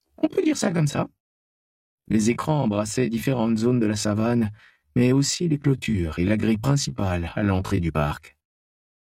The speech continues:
Difficile de passer inaperçu, commenta Seth. Oui, on a vérifié les caméras thermiques sans trouver de dysfonctionnement.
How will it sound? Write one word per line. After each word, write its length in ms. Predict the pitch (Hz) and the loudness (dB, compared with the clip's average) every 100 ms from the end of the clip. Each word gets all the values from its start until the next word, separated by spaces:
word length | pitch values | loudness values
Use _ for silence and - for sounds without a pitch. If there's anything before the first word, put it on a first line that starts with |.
| _ _ | _ _
Difficile 520 | 135 127 147 143 196 151 | 0 2 2 2 2 2
de 80 | |
passer 300 | 147 147 147 | 2 0 0
inaperçu, 560 | 147 131 151 165 302 - - _ - | 0 0 -2 0 0 0 -4 _ -6
commenta 340 | - 98 90 | -2 -2 -4
Seth. 440 | 73 - 57 - _ _ _ _ - | -6 -4 -6 -8 _ _ _ _ -4
Oui, 60 | - - _ _ - - - | -2 -4 _ _ -20 -18 -6
on 140 | - 339 | 0 2
a 80 | |
vérifié 460 | 370 330 285 - 247 | 4 4 2 2 2
les 120 | 196 | 2
caméras 380 | 190 185 180 165 | 2 2 2 0
thermiques 540 | 156 156 156 196 202 - | 0 2 2 0 -2 -4
sans 200 | - 180 | 0 0
trouver 400 | 165 170 151 165 | 0 0 2 2
de 100 | 143 | 2
dysfonctionnement. 800 | 135 139 147 143 143 131 123 | 0 0 0 0 0 2 0